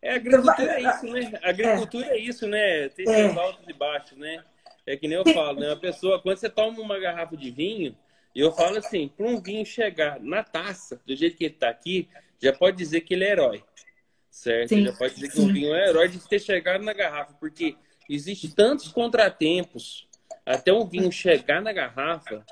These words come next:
Speaker 1: é
Speaker 2: Verdade.
Speaker 1: tanta coisa que pode acontecer que você não tem ideia, sabe? Então, que nem agora, moímos um Cabernet Sauvignon aqui esse ano, fantástico. Não, a colheita aqui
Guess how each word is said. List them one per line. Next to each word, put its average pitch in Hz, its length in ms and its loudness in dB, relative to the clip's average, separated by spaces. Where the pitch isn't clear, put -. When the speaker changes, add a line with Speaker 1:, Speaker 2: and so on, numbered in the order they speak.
Speaker 1:
é 208 60 2
Speaker 2:
Verdade. 208 160 2
Speaker 1:
tanta 269 200 2
coisa 220 220 4
que 190 140 -18
pode 214 340 0
acontecer 180 800 -6
que 170 140 -8
você 190 300 -6
não 214 200 -4
tem 240 240 -10
ideia, 123 400 0
sabe? 127 440 -4
Então, 143 500 -6
que 147 120 -6
nem 160 100 0
agora, 143 280 2
moímos 143 300 -2
um 175 40 -4
Cabernet 160 420 -2
Sauvignon 135 380 -4
aqui 131 220 -12
esse - 260 -6
ano, 135 420 -2
fantástico. 135 760 2
Não, 175 140 -2
a 151 100 0
colheita 185 500 0
aqui 233 440 -8